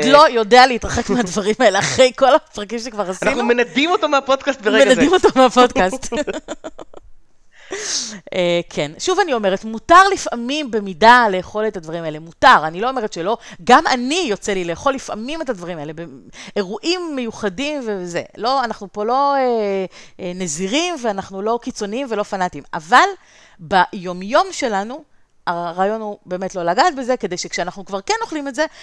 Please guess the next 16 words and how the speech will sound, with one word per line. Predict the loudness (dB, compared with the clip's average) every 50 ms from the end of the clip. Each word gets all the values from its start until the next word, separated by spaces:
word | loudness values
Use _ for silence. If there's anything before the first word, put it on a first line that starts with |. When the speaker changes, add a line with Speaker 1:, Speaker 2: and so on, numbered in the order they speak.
| -14 -8
Speaker 1:
אז | -6 -4 -4
הגוף | -4 -4 -4 -6 -6 -6
יוכל | -8 -10 -2 2 2 2 2 0 -4 -10 _ _
להשתקם | -14 -12 -10 -10 -8 -10 -8 -6 -4 -4 -4
מזה | -4 -4 -6 -6 -4
מהר. | -4 -6 -6 -6 -8 -10 -12 -16 -20 _ _ _ _ _ _
אוקיי? | -10 -6 -4 -4 -4 -4
אז | -8 -10 -12 -12 -16 -20 -20 -20 -20 -20 _ _ -20 _ -14
אני | -6 -6
רק | -6 -6
רוצה | -6 -10 -6 -4 -4 -4
ככה | -4 -8 -10 -10 -8 -8
ליישר | -6 -8 -8 -6 -6 -6 -4
קו | 0 0 0 0
עם | -2 -6 -8
המאזינים, | -6 -6 -6 -6 -8 -8 -10 -10 -12 -14 -16 -20 -20 -20 -20 -8 -4 -2 -2 -2 -2 -6 -6 -6 -6 -6 -6